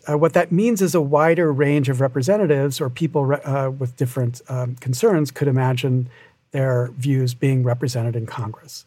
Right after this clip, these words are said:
Um, now, I, I, I support this. I've campaigned for it, and I, I, I think I'm still committed to it strongly. But here's the, here's the hesitation, which the first part of your comments, uh, suggest.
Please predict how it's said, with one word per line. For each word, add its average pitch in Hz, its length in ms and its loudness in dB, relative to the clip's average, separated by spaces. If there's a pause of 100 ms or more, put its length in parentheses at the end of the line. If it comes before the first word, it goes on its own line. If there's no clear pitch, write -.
Um, 131 280 -4 (420)
now, 208 240 2 (400)
I, 190 120 -2 (160)
I, 196 140 0 (120)
I 247 140 6
support 220 400 2
this. 160 300 2
I've 160 320 0
campaigned 147 440 2
for 143 260 2
it, 139 220 -2
and 139 240 -2
I, 131 260 -2 (220)
I, 127 240 -4
I 131 80 -4
think 135 220 -2
I'm 127 100 0
still 131 240 -2
committed 127 460 0
to 135 160 -2
it 127 100 -4
strongly. 123 540 0 (200)
But 196 100 2
here's 302 260 2
the, 190 320 4
here's 240 300 -4
the 196 100 4
hesitation, 147 800 -2 (520)
which - 200 -4
the - 80 0
first - 420 0
part 156 220 2
of 127 100 0
your 127 320 0 (340)
comments, 123 540 -4 (100)
uh, 123 300 -8
suggest. 123 600 -8